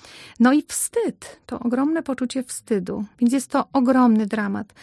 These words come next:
Natomiast trzeba, my, to do nas, świadków, należy decyzja, wtedy otoczyć opieką taką osobę, czyli nie zostawić jej ze zgłoszeniem,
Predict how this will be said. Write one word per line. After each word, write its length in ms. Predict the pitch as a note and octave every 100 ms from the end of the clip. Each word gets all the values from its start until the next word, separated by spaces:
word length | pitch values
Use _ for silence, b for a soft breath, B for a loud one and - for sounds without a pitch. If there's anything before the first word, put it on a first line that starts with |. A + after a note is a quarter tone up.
| b
Natomiast 540 | B3 B3+ B3 - - -
trzeba, 440 | - - C4+ G#3+
my, 340 | A3+ A#3+ C4+ B3+
to 160 | B3+
do 320 | G#3 B3+ C4+
nas, 260 | C4 B3 -
świadków, 680 | - C4+ A#3 - - A3+ -
należy 340 | A#3 A3+ A3+
decyzja, 580 | G#3 A3 A#3+ G#3+ B3 B3+ B B B B B
wtedy 480 | - _ - B3 A3+ A3+
otoczyć 520 | A3+ - G3+ A3+ -
opieką 540 | G3 - B3 - B3
taką 340 | G#3 G#3 G3+ G3+
osobę, 340 | - G#3+ G#3
czyli 200 | - A#3
nie 120 | A3+
zostawić 640 | G#3+ G#3+ - C#4+ D#4+ A3
jej 220 | G#3 G3+ G3
ze 140 | G#3+
zgłoszeniem, 800 | G3 G3+ G#3+ - A3 G3 G3+